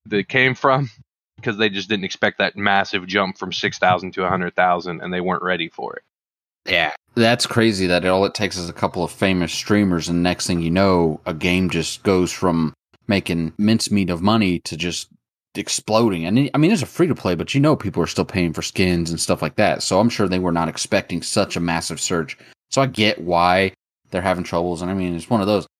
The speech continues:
Speaker 2: Yeah, we don't have any money, and I don't think it's a very big team that even made this game.
Speaker 1: Four people.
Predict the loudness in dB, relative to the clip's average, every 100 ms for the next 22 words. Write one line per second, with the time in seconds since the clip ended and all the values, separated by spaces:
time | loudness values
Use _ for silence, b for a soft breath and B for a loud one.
0 | _ _ 2 4 4 4 4 2 2 2
1 | 0 0 2 0 -4 -2 0 0 -2 -4
2 | -4 0 0 0 0 -2 -2 -2 0 2
3 | 2 2 0 0 0 0 -4 -6 -2 0
4 | 2 0 -6 _ -16 -8 -2 2 2 0
5 | -6 -6